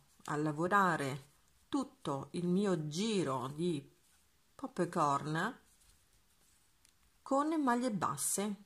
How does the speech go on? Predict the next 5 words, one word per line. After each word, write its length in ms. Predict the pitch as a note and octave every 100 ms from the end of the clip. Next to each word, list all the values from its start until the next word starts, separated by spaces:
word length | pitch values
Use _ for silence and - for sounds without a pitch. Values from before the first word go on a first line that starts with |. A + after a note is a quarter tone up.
| _
Chiudiamo 960 | - A#3 G3 G#3+ G#3 A3 A#3+ B3 B3 - _ _ _ _ _ _ _ _
tutto 280 | G#3 - F#3+
questo 280 | G3+ -
magnifico 1000 | F#3+ F#3+ F#3+ G#3+ G3+ - F3+ E3+ D#3 D#3+ - _ _ _ _ _ _ _ _
lavoro 920 | - G#3 F#3+ G3+ F3 F3 F#3+ A#3+ A#3